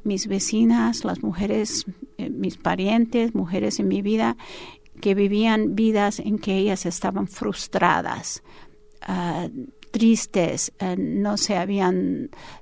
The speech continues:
no habían realizado sus sueños. Yo no quise una vida así. Yo dije,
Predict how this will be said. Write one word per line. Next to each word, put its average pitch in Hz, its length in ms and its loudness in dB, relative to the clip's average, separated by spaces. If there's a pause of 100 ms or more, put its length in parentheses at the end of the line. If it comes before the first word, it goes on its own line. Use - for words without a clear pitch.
(220)
no 226 200 2
habían 214 320 0
realizado 196 640 2
sus - 280 -6
sueños. 190 640 0
Yo 254 120 2
no 262 140 2
quise 196 500 -2
una 190 280 0
vida 180 300 0
así. 151 400 -4 (480)
Yo 220 140 0
dije, 208 420 0